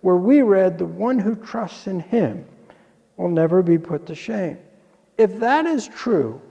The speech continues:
would it be safe to say the opposite is true?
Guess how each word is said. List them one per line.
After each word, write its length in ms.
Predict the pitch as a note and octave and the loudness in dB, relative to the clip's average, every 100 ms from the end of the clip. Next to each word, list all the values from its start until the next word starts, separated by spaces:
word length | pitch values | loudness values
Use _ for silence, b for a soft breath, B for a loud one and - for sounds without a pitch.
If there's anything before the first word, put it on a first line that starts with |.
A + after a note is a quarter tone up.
| b b b - | b b b -4
would 200 | G3 C4 | 2 2
it 100 | D4+ | 2
be 120 | D4+ | -4
safe 360 | - F#3 E3 E3 | -2 0 0 -2
to 80 | F#3 | -8
say 200 | F3+ D#3+ | -4 -4
the 200 | G3 G#3 | -4 -6
opposite 480 | C4 D#4 C#4 - - | -6 -4 -8 -10 -16
is 140 | F#3 | -16
true? 300 | - D#3+ D#3+ | -18 -16 -16